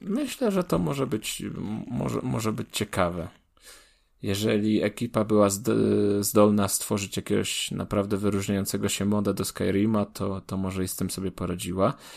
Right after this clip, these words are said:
Ym, no, przekonamy się. I trzecią propozycją jest Unbound Worlds Apart. I to jest gra, która dwudziestego ósmego lipca pojawiła się, bo już najprawdopodobniej się pojawiła,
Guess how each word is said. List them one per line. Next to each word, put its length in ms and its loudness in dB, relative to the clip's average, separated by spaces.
Ym, 680 -6
no, 160 -4
przekonamy 640 0
się. 260 4
I 100 -2
trzecią 720 4
propozycją 840 2
jest 560 0
Unbound 720 4
Worlds 400 6
Apart. 560 2
I 260 -2
to 160 4
jest 260 4
gra, 200 8
która 340 2
dwudziestego 840 2
ósmego 880 0
lipca 720 0
pojawiła 880 6
się, 300 0
bo 100 2
już 180 2
najprawdopodobniej 760 0
się 140 -6
pojawiła, 500 2